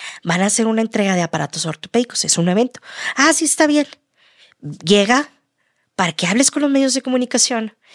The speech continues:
y les digas que tú quieres hacer algo por la causa". "Sí, claro que sí, claro que sí". Bueno, y va Ana conmigo. Y me pega,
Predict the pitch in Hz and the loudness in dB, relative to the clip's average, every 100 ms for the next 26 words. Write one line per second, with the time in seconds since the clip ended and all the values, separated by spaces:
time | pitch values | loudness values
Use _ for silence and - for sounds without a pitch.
0 | - _ _ - 156 143 220 240 - 196 | -20 _ _ -6 -2 0 2 0 -2 -8
1 | 185 196 185 - - - 165 180 170 165 | -8 -2 -2 -4 -8 -6 -4 -2 -2 -4
2 | - 156 143 139 147 - 294 294 339 349 | -6 -8 -8 -8 -8 -2 0 4 2 2
3 | 320 - - 220 233 226 - - - - | -2 -4 -4 -2 -2 -4 -10 -12 -20 -20
4 | _ _ 160 - - _ _ _ - 160 | _ _ -14 -12 -12 _ _ _ -6 0
5 | 160 156 139 143 151 185 226 - _ _ | 2 2 -2 -6 -4 -2 -4 -8 _ _
6 | _ _ _ _ _ - - _ _ _ | _ _ _ _ _ -20 -20 _ _ _
7 | _ _ _ _ - 170 156 139 110 | _ _ _ _ -2 0 0 -4 -8